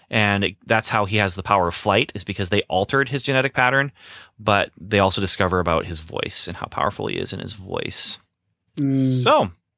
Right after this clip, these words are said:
Speaker 1: yeah. So that is the comic book angle from those titles. And I would su-, I, I feel like that episode six is going to give us, uh, some Gorgon stuff. Episode eight, we'll have some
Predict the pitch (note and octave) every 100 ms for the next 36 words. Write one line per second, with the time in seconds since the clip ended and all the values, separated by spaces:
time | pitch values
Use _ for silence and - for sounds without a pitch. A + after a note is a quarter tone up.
0 | - - - - _ - A3+ C#3+ _ _
1 | _ _ - C#3+ F3 F#3+ - F#3+ F#3 F3+
2 | F#3+ F#3+ - - C#3 - - D#3+ F3 -
3 | D3+ D#3+ - _ C#3+ D3 C#3+ B2+ A#2+ A2
4 | A2 _ _ - _ - B2+ A2+ C3 B2+
5 | - - A#2+ G2 C2 C2 - - _ _
6 | _ _ _ _ _ - A2+ G#2+ G#2 G#2
7 | - A2+ C3 C3+ - B2 G#2+ - A2+ C3
8 | - B2+ D3+ B2+ A2+ G#2+ G#2+ G2+ A2 -
9 | A2 - A2+ - A2 A2 G#2 G2 G2 G2
10 | - G#2 G2 G#2 - - - - - -
11 | - B2 A2 G2+ A2+ A#2 A2+ A2 - A2
12 | C#3 B2+ G#2+ - G2+ G2 A2+ G#2+ G#2+ A2